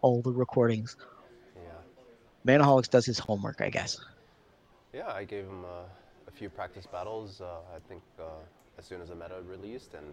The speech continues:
Speaker 2: obviously I changed my team from then, but, uh, it looks like he's practicing,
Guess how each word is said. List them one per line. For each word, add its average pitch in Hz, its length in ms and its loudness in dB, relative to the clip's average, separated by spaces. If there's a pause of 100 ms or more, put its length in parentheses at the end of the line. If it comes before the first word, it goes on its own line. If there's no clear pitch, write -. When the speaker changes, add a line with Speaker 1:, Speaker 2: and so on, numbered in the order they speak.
(120)
Speaker 2:
obviously 87 400 -12
I 90 60 -8
changed 90 260 -16
my 82 140 -14
team 98 400 -16
from 92 160 -16
then, 110 280 -14
but, 87 220 -18 (180)
uh, - 1300 -20
it 90 60 -14
looks 113 180 -10
like 117 100 -12
he's 98 140 -12
practicing, 78 480 -18